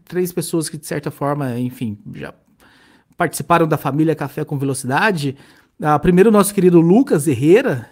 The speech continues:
que, enfim, era apoiador e sempre participou muito com, com mensagens. Pedro Mugatti, que era do, do podcast Trio Wide, fazia lá com o Guina. E o Dandan, todos eles tiveram perdas, ah, fa-, na familiares esse mês.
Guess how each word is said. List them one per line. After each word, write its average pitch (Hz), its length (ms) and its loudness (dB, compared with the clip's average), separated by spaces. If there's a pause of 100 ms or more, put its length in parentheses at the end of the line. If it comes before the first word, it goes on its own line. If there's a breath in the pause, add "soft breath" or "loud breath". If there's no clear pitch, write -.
(120)
que, - 160 -12
enfim, 113 580 -8 (500)
era - 140 -20
apoiador 151 800 2
e 127 240 -2
sempre 156 260 -6
participou 139 400 -10
muito 139 240 -6
com, 123 320 -8
com - 140 -10
mensagens. 156 680 -2 (600 loud breath)
Pedro 240 200 8
Mugatti, 196 560 2
que - 60 -2
era 180 100 2
do, 156 200 -2
do 147 120 -2
podcast 147 600 -2
Trio 151 280 -4
Wide, 147 380 0
fazia 135 300 -4
lá 135 120 -2
com 135 160 -6
o 123 100 -2
Guina. 170 500 -4 (500 loud breath)
E 233 260 4
o 285 100 4
Dandan, 190 760 4
todos 170 300 -2
eles 170 200 0
tiveram 165 340 -2
perdas, 151 920 0 (120)
ah, 135 440 -4
fa-, - 200 -6
na 135 120 -4
familiares 135 720 -4
esse 135 260 -8
mês. 143 440 -2